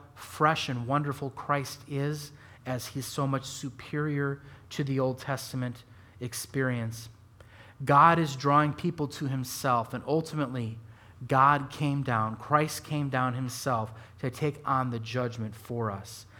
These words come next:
and to bring God's presence to us, because Jesus tabernacled with us, John one fourteen, and we beheld the glory of God in him,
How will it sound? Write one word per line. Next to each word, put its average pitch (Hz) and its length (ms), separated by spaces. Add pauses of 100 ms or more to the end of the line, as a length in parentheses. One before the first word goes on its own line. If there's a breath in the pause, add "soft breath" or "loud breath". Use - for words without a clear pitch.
(160 loud breath)
and 123 120
to 147 100
bring 143 360
God's 131 380
presence 143 520
to 131 280
us, - 440 (500 loud breath)
because 123 380
Jesus 123 640
tabernacled 107 920 (460 soft breath)
with 120 260
us, - 460 (600 soft breath)
John 113 380
one 110 200
fourteen, 117 520
and 101 100
we 117 120
beheld 113 540 (320 loud breath)
the 107 80
glory 117 380
of 113 120
God 107 360
in 113 120
him, 110 360